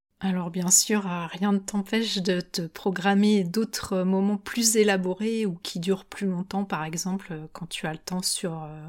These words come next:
un week-end. Mais le but, c'est vraiment de pouvoir mettre ce challenge en place tous les jours pour en tirer des bénéfices sur le long terme. Et pour ne pas être découragé ou estimer que tu as plus urgent à faire, eh bien,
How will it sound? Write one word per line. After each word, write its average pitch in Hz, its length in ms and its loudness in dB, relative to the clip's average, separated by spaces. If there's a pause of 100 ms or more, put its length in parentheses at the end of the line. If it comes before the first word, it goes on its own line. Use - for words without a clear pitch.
un 175 160 -2
week-end. 190 640 0 (480)
Mais 208 200 4
le 202 80 0
but, 254 180 2
c'est - 220 2
vraiment 214 260 2
de 247 80 0
pouvoir 208 400 -4
mettre 208 240 0
ce - 180 -2
challenge 208 460 -2
en 185 80 -2
place 214 400 0
tous 269 140 0
les 226 160 2
jours 247 320 -2
pour 185 160 -4
en 175 80 -6
tirer 185 320 -6
des 190 140 -6
bénéfices 180 600 0
sur 226 200 0
le 214 100 2
long 175 160 0
terme. 185 400 -2 (640)
Et 240 280 4
pour 208 400 -2
ne 185 240 0
pas 220 260 0
être 196 160 -6
découragé 196 800 0
ou 170 160 -2
estimer 185 400 2
que - 80 -16
tu - 160 -6
as 170 80 -6
plus - 320 -6
urgent 180 320 -4
à 165 80 -4
faire, 190 440 -4 (580)
eh 196 100 0
bien, 185 320 0